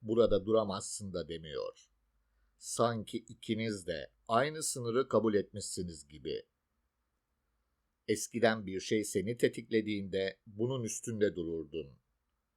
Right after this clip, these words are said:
Nereden geldiğini, neye dokunduğunu. Şimdi tetiklenme oluyor belki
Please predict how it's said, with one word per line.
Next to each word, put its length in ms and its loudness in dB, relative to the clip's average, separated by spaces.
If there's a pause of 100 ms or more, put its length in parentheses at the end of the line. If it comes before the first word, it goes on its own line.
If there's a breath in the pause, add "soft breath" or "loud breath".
(140)
Nereden 520 2
geldiğini, 760 -4 (180)
neye 420 2
dokunduğunu. 920 0 (480)
Şimdi 460 -4
tetiklenme 760 0
oluyor 560 2
belki 560 -6